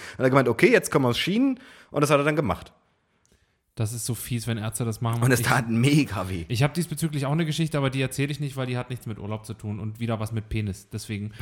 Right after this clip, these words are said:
Speaker 1: <laughs>
Speaker 2: äh, dazu, äh, irgendwann, wenn wir mal, äh, Themensendung Medizin haben.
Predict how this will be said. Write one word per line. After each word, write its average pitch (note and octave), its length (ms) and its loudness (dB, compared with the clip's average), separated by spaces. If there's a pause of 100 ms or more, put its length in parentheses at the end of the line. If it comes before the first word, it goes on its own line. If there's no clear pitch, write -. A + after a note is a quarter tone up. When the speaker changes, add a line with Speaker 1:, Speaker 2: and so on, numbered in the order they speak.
Speaker 1:
<laughs> - 160 -14
Speaker 2:
äh, A#2+ 300 2 (260)
dazu, C#3+ 320 0
äh, B2+ 420 0
irgendwann, C#3+ 480 0
wenn D3+ 140 2
wir D3 80 2
mal, C#3 420 2
äh, C3 160 0
Themensendung C#3 600 -2
Medizin B2 440 -2
haben. G3 280 -4